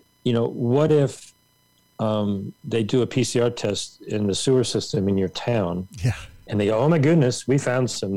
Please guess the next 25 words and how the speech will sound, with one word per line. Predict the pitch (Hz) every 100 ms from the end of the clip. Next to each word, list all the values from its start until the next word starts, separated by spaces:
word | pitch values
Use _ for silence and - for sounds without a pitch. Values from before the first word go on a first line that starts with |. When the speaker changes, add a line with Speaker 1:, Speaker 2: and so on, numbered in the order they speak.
| 95
Speaker 1:
new | 135 156 160 147
pathogen." | 135 127 101 90 101 - _ _ - - -
Boom. | 117 151 131 98 98 _ _ _ _ -
W | 131 131
H | 127 -
O | 131
comes | 127 107 120
in. | 135
You | 156
wanna | 175 156
be | 151
able | 147 139
to | -
say, | 120 113 - _
"Well, | 135 127 131 -
hold | 147 143 127
on | 123 120 113 - _ _ _ -
just | 156 135 95
a |
minute. | 92 104 - _ _ _ _ _ _ _ _ _ _
Our | 98 117 131 123
health | 110 120 117
officials | 120 113 - 107 -
are | 107
gonna | 113 110 113